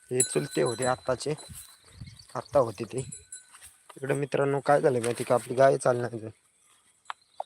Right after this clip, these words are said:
बघू शकता तुम्ही इकडं, आपली गाय इकडं महाग आहे. ही पाच रुपये येतंय तिचं दूध,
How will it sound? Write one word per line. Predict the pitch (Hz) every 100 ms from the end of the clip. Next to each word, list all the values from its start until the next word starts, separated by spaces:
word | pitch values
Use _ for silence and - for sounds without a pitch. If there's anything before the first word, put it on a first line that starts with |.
| _ _ _ - 120
बघू | 120 123
शकता | - - 117
तुम्ही | - 123 131
इकडं, | - 120 127 - - - - - - _ - - - - 131
आपली | 127 131
गाय | 147 160
इकडं | - 165
महाग | 160 156 123
आहे. | - _ 113
ही | 143 - - - - - - - - - - - - -
पाच | 135 131 -
रुपये | 113 -
येतंय | 135 127
तिचं | 120 120
दूध, | 120